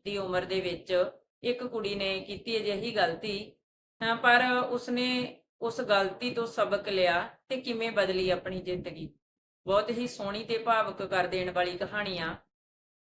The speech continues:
ਅਹ, ਯੂ ਪੀ ਦੇ ਪਟਨਾ ਸ਼ਹਿਰ ਦੇ ਵਿੱਚ ਰੇਲਵੇ ਸਟੇਸ਼ਨ ਤੇ ਇੱਕ ਲੜਕੀ ਬੈਠੀ ਆ। ਲੜਕੀ ਆ ਜਿਹੜੀ ਉਹ ਬਹੁਤ ਰੋ ਰਹੀ ਆ, ਬਹੁਤ ਜ਼ਿਆਦਾ ਦੁਖੀ ਆ ਤੇ ਉਦਾਸ ਆ।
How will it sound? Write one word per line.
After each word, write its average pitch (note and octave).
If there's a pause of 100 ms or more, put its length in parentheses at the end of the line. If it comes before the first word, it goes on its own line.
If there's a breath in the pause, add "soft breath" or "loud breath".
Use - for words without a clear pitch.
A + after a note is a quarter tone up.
(120)
ਅਹ, A#3
ਯੂ B3
ਪੀ B3
ਦੇ A3+
ਪਟਨਾ G3+ (320)
ਸ਼ਹਿਰ G3+
ਦੇ A3
ਵਿੱਚ G3+ (500)
ਰੇਲਵੇ B3+
ਸਟੇਸ਼ਨ A3
ਤੇ G#3+
ਇੱਕ G#3
ਲੜਕੀ G3+
ਬੈਠੀ F3
ਆ। F#3 (580)
ਲੜਕੀ G#3+
ਆ A3+
ਜਿਹੜੀ A3+
ਉਹ G3+
ਬਹੁਤ A3
ਰੋ G#3
ਰਹੀ F3
ਆ, D3+ (760)
ਬਹੁਤ B3
ਜ਼ਿਆਦਾ G#3
ਦੁਖੀ G3+
ਆ G#3
ਤੇ A3+
ਉਦਾਸ F3
ਆ। E3